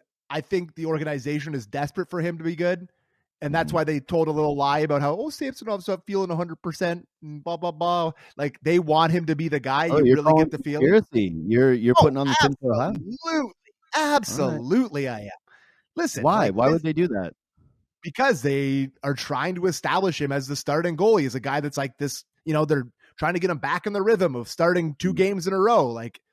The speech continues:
Speaker 1: it's pretty obvious to me that the guy that they want to be good is Matt Murray, and they want to get him going. Like, I have
Speaker 2: Mm.
Speaker 1: no doubts that they are gonna start him in a playoff game when they shouldn't.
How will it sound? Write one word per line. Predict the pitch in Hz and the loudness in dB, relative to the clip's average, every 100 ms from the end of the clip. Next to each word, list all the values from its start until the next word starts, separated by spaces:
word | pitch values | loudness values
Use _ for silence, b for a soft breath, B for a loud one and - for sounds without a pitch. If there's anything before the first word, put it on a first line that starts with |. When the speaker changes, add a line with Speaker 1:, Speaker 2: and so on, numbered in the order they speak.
| _ _ _ | _ _ _
Speaker 1:
it's | - | -10
pretty | - 302 285 247 | -4 -2 2 2
obvious | 220 208 160 131 | 2 0 -2 -4
to | - | -8
me | 135 120 123 _ _ _ _ _ - | -8 -8 -10 _ _ _ _ _ -4
that | 170 170 147 | -2 -2 -4
the | 160 | -4
guy | 185 190 202 | -2 0 0
that | 185 | -2
they | 175 | -4
want | 156 151 165 - | 0 0 0 -2
to | 147 | -2
be | 139 | 0
good | 151 139 120 | 2 2 -2
is | 117 | -6
Matt | 131 123 | -6 -8
Murray, | 123 120 120 | -8 -10 -8
and | 120 | -8
they | |
want | 123 127 120 | -6 -6 -6
to | 120 | -8
get | 117 | -8
him | 113 | -6
going. | 117 92 92 b b | -8 -8 -16 b b
Like, | 165 - | -4 -2
I | 214 | 4
have | 254 240 | 6 4
Speaker 2:
Mm. | 170 | 2
Speaker 1:
no | 185 202 | 4 4
doubts | 185 156 107 - - _ _ _ _ _ - | 4 2 0 -10 -18 _ _ _ _ _ 4
that | 190 160 - _ _ - | 6 6 0 _ _ 2
they | 196 | 4
are | 202 | 4
gonna | 170 180 | 4 0
start | - 196 175 | 6 8 8
him | 165 | 4
in | |
a | 156 | 2
playoff | 170 143 143 | 2 2 -2
game | 151 135 | -6 -10
when | 123 | -10
they | 120 | -12
shouldn't. | - 104 95 | -12 -16 -20